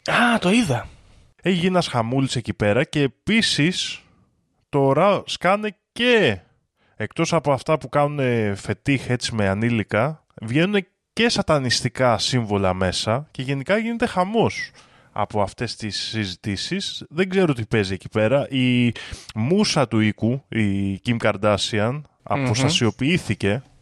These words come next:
Speaker 1: Οκ.
Speaker 2: πήρε αποστάσεις από αυτές τις επιλογές. Δεν ξέρουμε τι παίζει εκεί πέρα παραπάνω. Γενικά είναι ενδιαφέρον το ζήτημα.
Speaker 1: Μμ. Ε,
Speaker 2: Δεν
Speaker 1: έχω
Speaker 2: ξέρω αν άκουσες εσύ κάτι παραπάνω
Speaker 1: Δεν
Speaker 2: ή
Speaker 1: το
Speaker 2: έχεις
Speaker 1: άκουσα
Speaker 2: κάποια
Speaker 1: αυτό.
Speaker 2: άποψη.
Speaker 1: Ε, είδα δηλαδή αυτό το πράγμα, αλλά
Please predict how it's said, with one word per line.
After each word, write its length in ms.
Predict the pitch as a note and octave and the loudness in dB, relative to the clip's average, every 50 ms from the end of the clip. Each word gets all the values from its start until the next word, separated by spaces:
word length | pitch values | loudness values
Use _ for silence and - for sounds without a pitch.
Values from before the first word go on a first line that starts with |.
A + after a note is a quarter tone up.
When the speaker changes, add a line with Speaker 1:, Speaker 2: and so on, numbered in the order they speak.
| _ - _ - _ _ - B2+ | _ -20 _ -20 _ _ -14 -10
Speaker 1:
Οκ. 360 | A#2 - C3 A#2+ A#2+ D3+ F3+ - - - - _ | -4 -2 0 0 0 -2 -4 -10 -16 -20 -20 _
Speaker 2:
πήρε 200 | - A#2+ A#2+ A#2+ | -4 0 0 0
αποστάσεις 500 | G#2+ - G#2 G2+ - - G#2+ G2+ - - | 0 0 -2 -4 -2 -4 -4 -4 -2 -4
από 140 | G#2 - G2 | -4 -4 -4
αυτές 240 | F#2+ - - G#2+ - | -4 -4 -4 -4 -4
τις 120 | - - | -2 -4
επιλογές. 720 | G2+ - G2+ G2+ F#2+ F#2 F#2 G#2+ B2 D#3 G3 - - - - | -4 -2 0 0 0 0 0 0 0 0 0 -2 -4 -10 -12
Δεν 200 | _ C3+ F3 G3 | _ -4 -4 -2
ξέρουμε 360 | F#3+ G#3+ G#3 G3 F3 D3+ C3 | 0 0 2 2 2 0 0
τι 100 | A2+ A#2+ | -2 -2
παίζει 280 | A2 - G2+ G2 F2+ F#2+ | -2 -2 0 0 0 -2
εκεί 160 | F2+ - - | -6 -6 -6
πέρα 320 | - G2+ F#2+ F#2 G2+ A2+ - | -6 -4 -2 0 0 0 0
παραπάνω. 760 | - G#2 F#2 F#2 - F#2+ F#2 F#2+ F#2+ G2 A#2 D3 F#3 F#3 - _ _ _ _ _ _ _ | 0 -2 -2 0 0 0 -2 -2 -2 -2 -2 -2 -4 -4 -8 _ _ _ _ _ _ _
Γενικά 420 | A2+ A2+ A2 A2 G#2+ - C3+ C#3 | -8 -8 -8 -6 -4 -2 0 0
είναι 120 | C#3 C#3+ C#3+ | 0 0 0
ενδιαφέρον 500 | C3 B2 A2 G#2 - - A2+ G#2 G2 F#2 | -2 0 0 -2 -2 0 -2 -2 -2 -2
το 80 | G2+ | -4
ζήτημα. 560 | F#2 F2 G2 F2+ - F#2+ F#2+ G#2 B2 D#3+ E3+ - _ _ _ _ _ | -4 -4 -6 -6 -6 -6 -4 -2 -2 -2 -4 -8 _ _ _ _ _
Speaker 1:
Μμ. 160 | - F3 D3 | -4 -2 -2
Ε, 80 | A#2 G2 - - _ | -2 -2 -6 -8 _
Speaker 2:
Δεν 360 | D3 D3 D3 D3 D#3 D3+ - - | 0 2 2 2 2 2 0 0
Speaker 1:
έχω 120 | - - | -2 -2
Speaker 2:
ξέρω 300 | G#2+ B2+ B2+ A#2+ A#2 A2 | 0 2 2 4 4 4
αν 140 | G#2+ G#2+ G#2+ | 2 2 2
άκουσες 340 | G#2 G#2 - - - G#2 - | 0 0 -2 -4 -6 -6 -4
εσύ 140 | - - G#2 | -4 -2 -2
κάτι 180 | G#2 G2 - | -2 -2 0
παραπάνω 600 | G#2 G2 G2 F#2+ - G2+ G2 F#2+ F#2+ A2+ D3 E3 - _ _ | 0 0 0 0 0 0 0 0 -2 -4 -6 -6 -8 _ _
Speaker 1:
Δεν 180 | - E3 F#3 G3 | -2 -2 0 0
Speaker 2:
ή 40 | G3 | 2
Speaker 1:
το 60 | A3 | 2
Speaker 2:
έχεις 80 | G3+ F3+ | 2 2
Speaker 1:
άκουσα 180 | - G3+ - | 0 0 0
Speaker 2:
κάποια 80 | G#2 G2 | 2 2
Speaker 1:
αυτό. 120 | F#2+ F#2 | 2 0
Speaker 2:
άποψη. 340 | F2+ - - - D3 D3 - - | -2 -6 -4 -4 -4 -4 -4 -8
Speaker 1:
Ε, 180 | - - - F#3 | -10 -4 -2 -2
είδα 200 | F#3+ F3 D#3 C3 | 0 0 0 0
δηλαδή 300 | B2 B2 A#2+ A#2 A#2+ A#2 | 0 0 0 2 2 0
αυτό 180 | A2+ - B2+ | -2 -2 -2
το 80 | A#2 G#2+ | -4 -2
πράγμα, 340 | G#2 G#2+ A2+ A2+ B2+ C3+ C#3 | 0 0 0 0 2 2 2
αλλά 240 | C#3 C3 B2 A2+ | 2 2 0 0